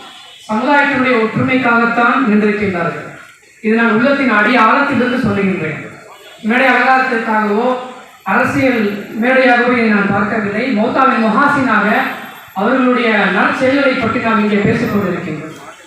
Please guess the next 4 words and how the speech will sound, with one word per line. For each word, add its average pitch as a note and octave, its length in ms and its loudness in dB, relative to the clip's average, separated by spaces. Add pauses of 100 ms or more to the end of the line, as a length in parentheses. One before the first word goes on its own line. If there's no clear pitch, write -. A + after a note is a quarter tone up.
(2250)
தன்மானத்தை C#4 600 2
விட்டுக் C4 400 -2
கொடுக்காத, A3 680 2 (1300)
யாருக்கும் C4+ 920 0